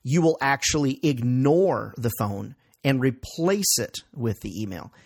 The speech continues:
And I'm gonna give you some tactical, practical strategies, I think, today, uh, that are going to help you. So let's focus in. All right. Now, all of these subject lines,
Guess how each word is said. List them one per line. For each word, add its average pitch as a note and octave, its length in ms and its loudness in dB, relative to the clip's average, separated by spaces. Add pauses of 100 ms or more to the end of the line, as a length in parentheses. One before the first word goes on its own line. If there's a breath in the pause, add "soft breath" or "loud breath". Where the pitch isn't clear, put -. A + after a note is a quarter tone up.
(160 soft breath)
And C3 140 2
I'm D#3 60 4
gonna D3+ 100 2
give C#3 260 0
you D#3 160 0
some B2 240 0
tactical, D#3 640 -2
practical C3+ 460 -2
strategies, A#2 540 -2
I - 20 -8
think, A#2 200 -4
today, G#3 440 2 (340 loud breath)
uh, B2 180 2
that B2+ 140 2
are B2+ 60 0
going A#2+ 260 0 (100)
to B2 200 0
help C#3 280 0
you. F#2+ 280 -10
So G#2+ 180 0
let's A#2+ 240 0
focus A#2+ 320 2
in. G2+ 220 -6 (260 loud breath)
All G3 80 8
right. F3 160 4 (140 loud breath)
Now, F3+ 260 2
all A3+ 240 6
of C4 60 0
these C#4 200 0
subject A3 360 2
lines, G3+ 340 0